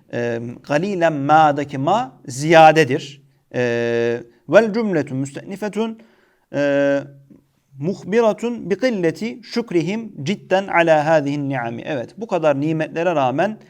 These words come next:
son derece şükürlerinin az olduğunu haber veriyor.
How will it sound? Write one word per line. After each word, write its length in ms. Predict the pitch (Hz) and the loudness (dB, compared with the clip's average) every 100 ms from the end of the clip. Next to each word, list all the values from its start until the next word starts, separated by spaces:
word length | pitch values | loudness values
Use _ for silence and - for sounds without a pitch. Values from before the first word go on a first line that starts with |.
| _ _ _ | _ _ _
son 520 | - - 240 277 214 | -12 2 4 4 2
derece 520 | 185 160 151 214 262 - _ _ _ 339 - | 2 2 0 -2 -4 -12 _ _ _ -20 -20
şükürlerinin 1120 | - 208 - 220 196 175 185 190 214 254 - - | -10 -8 -6 -6 -4 0 2 2 -2 -6 -6 2
az 340 | 240 233 185 | 4 2 -2
olduğunu 840 | 170 180 160 147 151 143 202 220 165 | -2 -2 -2 -4 -4 -4 -6 -6 -4
haber 340 | 156 160 143 | 0 0 0
veriyor. 360 | 127 117 123 | -6 -8 -12